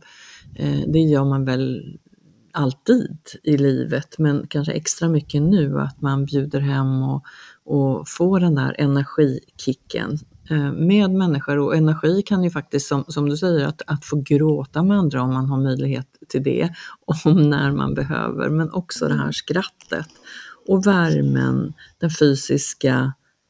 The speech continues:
värmen, men också mentala värmen. Personer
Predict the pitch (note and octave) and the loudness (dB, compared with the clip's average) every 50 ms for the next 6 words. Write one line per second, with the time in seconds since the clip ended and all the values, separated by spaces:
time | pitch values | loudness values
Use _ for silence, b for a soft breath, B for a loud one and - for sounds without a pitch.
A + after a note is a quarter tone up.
0 | _ _ - D#3+ E3 E3+ D3+ C#3+ C3+ C#3 C3 B2+ B2+ B2+ B2 B2+ C3+ D3 E3 F3 | _ _ -2 2 2 4 4 4 2 0 0 -2 0 0 0 2 2 4 4 4
1 | D#3+ D3 D#3 - - D#3 D3+ D#3 D#3 D#3 D#3+ D#3 D#3 D#3 - E3 F#3+ B3 C#4 A3 | 2 2 0 -2 0 2 2 4 4 4 4 2 2 0 -2 -2 0 0 2 2
2 | G#3 F#3+ E3 C#3+ C#3+ C#3+ D3 C#3 - A1+ - B1 C2+ G#1 - B2+ D3 D#3+ D#3 D#3+ | 2 2 0 0 0 -2 -2 -2 -2 -4 -4 -2 -2 -2 -2 -2 -2 -2 -2 -4
3 | - _ _ _ _ _ _ _ _ _ _ B B G#3+ A3+ A3+ G#3+ B B B | -10 _ _ _ _ _ _ _ _ _ _ B B -14 -14 -14 -16 B B B
4 | B _ _ _ _ F#3+ E3+ E3+ G3 G#3 G#3 F3+ D3 C3 C3 C3 D3+ D#3 D#3 | B _ _ _ _ -4 0 2 4 4 4 4 4 2 2 0 -2 -4 -6